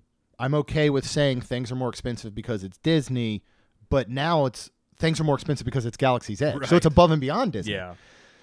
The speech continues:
Speaker 1: You know, if you walked into, yeah, if you went outside of Galaxy's Edge and, again, they had, I don't know, they had a build, build your own toy experience at Toy Story Land for two hundred bucks, you'd go, "Okay, well, these are kind of the same." Or if they had,
Speaker 2: Right.
Speaker 1: again, if you're paying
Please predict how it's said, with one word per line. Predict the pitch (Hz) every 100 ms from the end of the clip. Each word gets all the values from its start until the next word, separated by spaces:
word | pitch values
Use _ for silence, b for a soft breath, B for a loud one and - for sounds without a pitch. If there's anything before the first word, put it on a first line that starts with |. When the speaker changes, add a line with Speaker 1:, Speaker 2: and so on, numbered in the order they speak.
| b
Speaker 1:
You | 156
know, | 151 147 -
if | 214 233 - -
you | 147 160
walked | 139 175 - 180
into, | 220 240 170 143 135 127 - _ -
yeah, | 156
if | 101 165
you | 160
went | 214 -
outside | 180 - 180
of | 160
Galaxy's | 147 151 - 170 120
Edge | 113 120 - _ _ _ _ -
and, | 131 131 131 131 131 127 123 - _ _ _ _ _ -
again, | 151 135
they | 127
had, | 127 127 110
I | 131
don't | 135
know, | 113
they | 127
had |
a | 110
build, | - 151 139 -
build | 170 180 151
your | 170
own | 131
toy | - 170 226
experience | - - 131 131 -
at | 92
Toy | 151
Story | - 135 113
Land | 113 113
for | 113
two | 127
hundred | 110 104 95
bucks, | 95 - - _ b b
you'd | 127
go, | 131 107 _ b b -
"Okay, | 175 135 135 _ -
well, | 139
these | 120
are | 127
kind | 110 95
of | 120
the | 185
same." | - 294 277 160 151
Or | 151
if | 139
they | 151 147
had, | 151 151 104
Speaker 2:
Right. | 101 98 -
Speaker 1:
again, | 160 190
if | 127
you're | 147
paying | 165 151 139 123